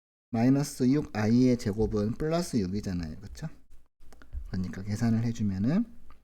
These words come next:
팔 더하기 육, 십사 더하기 팔 아이가 된다. 플러스 일 했으니까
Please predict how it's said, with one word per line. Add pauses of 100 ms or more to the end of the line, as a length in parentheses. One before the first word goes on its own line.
(180)
팔
더하기
육, (440)
십사
더하기 (400)
팔
아이가
된다. (580)
플러스
일
했으니까